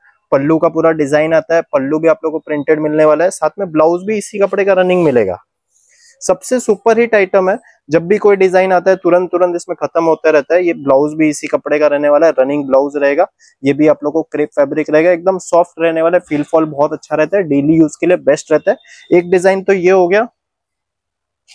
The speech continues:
फिर इसमें दो और design है, दोनों और design भी दिखा देता हूँ। ये देखिए, एक design ये हो गया, ये थोड़ा सा बांधनी चुनरी pattern में रहने वाला है।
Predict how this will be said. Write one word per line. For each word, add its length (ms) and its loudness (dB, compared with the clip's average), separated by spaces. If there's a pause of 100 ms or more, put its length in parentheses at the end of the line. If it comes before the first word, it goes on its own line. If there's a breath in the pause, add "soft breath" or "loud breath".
(320 loud breath)
फिर 80 2
इसमें 300 0
दो 220 4
और 140 2
design 360 0
है, 80 -4 (200)
दोनों 260 2
और 200 2
design 300 -2
भी 80 0
दिखा 240 -2
देता 200 -2
हूँ। 80 -4 (420)
ये 60 -2
देखिए, 280 2
एक 140 -2
design 320 2
ये 120 2
हो 160 4
गया, 180 -2 (920)
ये 80 -2
थोड़ा 180 2
सा 100 0
बांधनी 460 0
चुनरी 320 -2
pattern 320 0
में 140 2
रहने 240 2
वाला 200 2
है। 60 -4